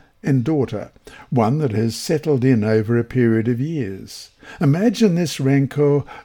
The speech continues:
being dissolved in a wave of grace and forgiveness and the ensuing reunion between the two. That is reconciliation. Reconciliation is experienced in the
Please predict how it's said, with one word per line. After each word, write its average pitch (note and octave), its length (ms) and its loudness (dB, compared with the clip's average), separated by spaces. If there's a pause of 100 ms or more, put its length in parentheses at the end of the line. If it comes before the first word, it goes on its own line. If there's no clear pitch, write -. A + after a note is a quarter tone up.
being C#3+ 420 2
dissolved D3 680 0
in B2+ 120 2
a B2 80 2
wave C3+ 520 -2
of G2 220 -4
grace B2 500 -4
and A2 140 -4
forgiveness A#2+ 760 -2 (240)
and B2 140 4
the C3 180 4
ensuing D#3+ 640 0
reunion D3+ 680 0
between B2+ 420 0
the C3 100 0
two. B2 440 -4 (680)
That C3+ 380 -2 (220)
is F#2+ 440 -2
reconciliation. G#2 1300 -6 (480)
Reconciliation A#2 1000 0
is A#2 200 0
experienced B2 840 -2
in C3+ 160 0
the C3 240 0